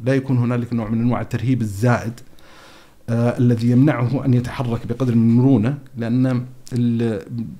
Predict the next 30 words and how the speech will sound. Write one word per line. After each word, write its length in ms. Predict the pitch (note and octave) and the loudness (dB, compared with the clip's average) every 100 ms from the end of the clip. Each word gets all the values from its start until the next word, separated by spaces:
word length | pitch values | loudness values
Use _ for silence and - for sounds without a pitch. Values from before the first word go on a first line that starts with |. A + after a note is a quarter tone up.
| C3 | -4
الإبداع 500 | B2 B2+ A2 D#3 B2 | 0 0 0 -2 -2
يحتاج 420 | A#2+ - A#2+ G2 | -6 -4 -4 -2
أن 80 | G2+ | -4
يتنفس 380 | G2+ A#2+ A#2 - | -4 -4 -6 -4
في 80 | |
مناخ، 340 | A2 A2+ G#2+ - | -2 -2 -2 -4
مناخات 400 | G#2+ G#2+ A#2 G#2+ | -6 -4 -6 -6
الحرية، 520 | A#2+ C3 A#2 A2+ D#3 | -6 -2 -2 -2 -4
ويكون 400 | D3 D#3 G3 G3 | -6 -4 0 2
المجتمع 380 | D#3+ E3 E3 C#3+ | 2 0 -2 -2
العلمي 300 | B2 D3 B2+ | 0 -2 -2
أكثر 440 | D#3 - D3 C#3+ C#3 - - - - | -6 -4 -4 -4 -6 -18 -20 -10 -4
اغتفارًا. 580 | D3 B2 C3 C3+ G#2+ F2 | -4 -2 -2 0 -2 -2
مش 220 | A#2 B2 | -2 0
المقصود 380 | C3+ C3+ C#3+ C3 | 0 0 -6 -4
طبعًا 240 | A2+ A2+ | -2 -2
أكثر 300 | A#2 - B2 | -4 -4 -6
اغتفارًا 500 | A#2 - B2 C3 C3+ | -4 -6 -4 -4 -2
أن 260 | A#2 A2 A2+ | -2 0 -2
أخطاء 640 | G#2+ - - B2 A#2+ A2+ | -4 -12 -6 -2 0 -2
علمية 480 | G2 A2 A#2 A#2 A2+ | -2 -2 -2 -2 -4
كارثية 760 | G#2+ A2+ A2 G#2+ A#2+ A#2 A2+ | -4 -4 -4 -6 -8 -6 -6
كبرى 520 | A2 - B2 A#2+ A#2 A#2 - - - C3 | -6 -6 -4 -2 -2 -4 -14 -20 -4 0
من 120 | B2+ | 2
قبيل 320 | B2 B2+ A#2+ | 2 2 2
الكفر 320 | B2 B2+ B2 | 0 -2 -4
بالله 280 | G#2+ G#2 A#2+ | -4 -4 -4
عز 220 | A2+ A2+ | -4 -4
وجل، 340 | A2 G#2+ B2+ A#2+ | -2 0 0 0
ولا 320 | A2+ A#2 | 0 0